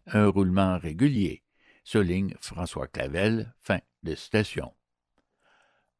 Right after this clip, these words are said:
Regarder vers l'avenir. Pour la direction, l'avenir passe par l'adaptation et la collaboration.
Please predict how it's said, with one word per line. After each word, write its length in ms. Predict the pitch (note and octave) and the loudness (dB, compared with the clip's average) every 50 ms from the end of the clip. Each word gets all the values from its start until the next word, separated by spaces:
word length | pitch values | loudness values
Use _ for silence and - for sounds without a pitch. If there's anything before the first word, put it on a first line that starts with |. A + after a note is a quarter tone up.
| _ _ - | _ _ -4
Regarder 880 | - D2 D#2 F2 F#2+ G#2 F#2 F2 C#2 C2+ C2 D2 E2 G#2 B2 C#3 C#3+ _ _ _ _ _ _ - | -2 -2 2 4 4 4 4 2 -2 -2 -2 0 2 2 2 2 -2 _ _ _ _ _ _ -14
vers 540 | D2+ D2+ D#2 D#2 C#2 B1 A1+ - - - - - | -12 -8 -4 -4 -4 -4 -6 -10 -16 -18 -10 -4
l'avenir. 560 | F#2 G2+ A2+ A2 G#2 F2 C#2+ C2+ B1+ - - - - - _ _ _ _ _ _ _ _ _ _ _ _ _ _ _ _ _ _ _ - | -2 0 0 0 -2 -6 -6 -8 -10 -12 -14 -18 -20 -20 _ _ _ _ _ _ _ _ _ _ _ _ _ _ _ _ _ _ _ 2
Pour 220 | C3+ C#3+ C#3 C#3 | 4 4 6 6
la 160 | C#3 B2+ B2 | 4 4 2
direction, 600 | A2+ F#3 F3 C#3+ B2+ G#2+ - - C3 C#3 F3+ G3 | 4 2 2 2 2 0 0 -2 -2 0 0 2
l'avenir 400 | D#3+ B2 G#2+ G2+ F#2 A2 G#2+ G#2 | 2 2 2 2 2 2 0 0
passe 400 | - - A2+ A2 A#2+ A#2+ - - | 2 2 2 2 2 0 -4 -8
par 240 | - - F2 E2+ E2+ | -8 -6 -4 -4 -4
l'adaptation 800 | D#2+ D#2+ D#2+ E2 D#2+ F2 - - - F2 F2 - - C#3+ C#3 B2 | -6 -6 -8 -6 -6 -8 -6 -4 -4 -4 -4 -4 -4 -2 -2 -2
et 80 | G2 F2 | -2 -2
la 160 | E2 D#2 D#2 | -4 -6 -6
collaboration. 800 | - E2+ D#2 D2 C#2+ C#2+ D2+ D2 D2 E2 E2 - - - C#2 - | -6 -6 -6 -6 -6 -8 -10 -6 -4 -4 -4 -4 -4 -6 -8 -8